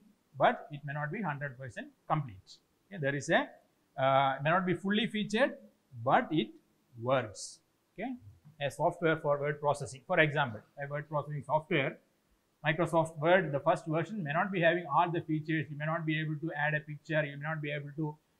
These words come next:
edit a picture. You may not be having the, uh, spell check or grammar check. And later on, they add it in the second version or third version. So it will be still working.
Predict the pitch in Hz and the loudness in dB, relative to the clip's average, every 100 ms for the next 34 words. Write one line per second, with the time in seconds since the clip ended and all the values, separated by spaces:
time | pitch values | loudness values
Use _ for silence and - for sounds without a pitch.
0 | - 147 170 160 147 151 143 151 147 143 | -2 4 4 2 -2 -4 -6 -4 -4 -4
1 | 151 160 156 151 143 151 156 139 139 139 | -2 -2 0 2 4 4 2 2 2 0
2 | - _ _ _ 131 127 131 131 131 127 | -6 _ _ _ -2 0 0 0 -2 -6
3 | 135 143 - - 156 151 156 147 139 131 | -10 -12 -8 0 0 0 -6 -2 -2 0
4 | 139 147 147 - 147 208 - _ _ - | 0 0 -2 0 -2 -2 -10 _ _ -6
5 | 240 214 233 240 247 202 196 147 160 165 | 2 4 6 4 4 4 4 6 6 6
6 | - 156 151 160 175 170 135 139 151 139 | 2 -2 -2 0 2 2 0 -4 -4 -6
7 | 135 135 139 127 123 - - - 185 220 | -4 -4 -4 -8 -12 -14 -20 -2 0 0
8 | - _ _ 151 156 185 226 - _ _ | -4 _ _ -6 0 0 0 -8 _ _
9 | 214 220 202 202 262 | 0 4 4 4 0